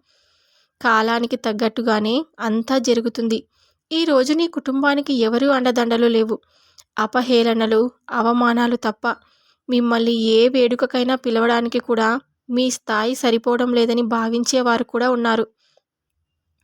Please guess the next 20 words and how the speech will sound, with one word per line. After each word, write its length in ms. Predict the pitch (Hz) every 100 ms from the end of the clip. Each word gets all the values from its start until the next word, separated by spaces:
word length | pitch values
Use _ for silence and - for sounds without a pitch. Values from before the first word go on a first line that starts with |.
| _
అలాగే 460 | - 226 226 214 226 320 - - - -
మీ 120 | 269 277
రక్త 380 | 269 226 - 294
సంబంధికులు 720 | - 240 233 247 247 - 240
కూడా 300 | - 226 220 269 - _ -
నలుగురిలోని 800 | 262 220 240 247 294 277 254 262
మీతో 340 | 247 226 247
కలిసి 380 | 240 226 226 254
ఉంటే 280 | 233 220 220 233
చిన్నతనంగా 720 | - 240 247 254 247 233 233 233
ఉంటుందని 460 | 220 226 226 226 247
భావిస్తున్నారు. 720 | 226 214 233 - 233 220 220 _ _ _ _ _ -
ఎందుచేతనంటే 1000 | 226 220 226 254 240 220 233 220 214 226
వారందరికీ 680 | 254 233 220 220 220 247 262
కూడా 280 | 254 240 233
మీ 200 | 240 233
దగ్గర 360 | 226 208 226 240 -
పేదరికమే 640 | 226 220 240 240 233 233
కనిపిస్తుంది 640 | 247 226 220 233 - 233 226
తప్ప 300 | 220 208